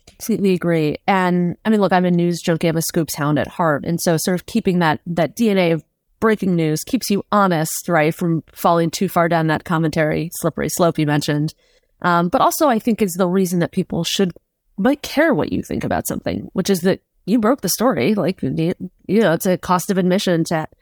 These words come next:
to being thoughtful and, and providing some context and analysis around it. So, um,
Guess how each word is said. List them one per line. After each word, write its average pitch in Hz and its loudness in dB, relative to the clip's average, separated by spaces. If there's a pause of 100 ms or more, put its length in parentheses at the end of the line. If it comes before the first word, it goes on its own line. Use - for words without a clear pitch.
(140)
to - -4
being 175 2
thoughtful 165 0
and, 156 0
and 160 -2
providing 160 0
some 175 -6
context 151 -4
and 151 -2
analysis 147 -4
around - -6
it. - -10
So, 214 -4 (520)
um, 220 2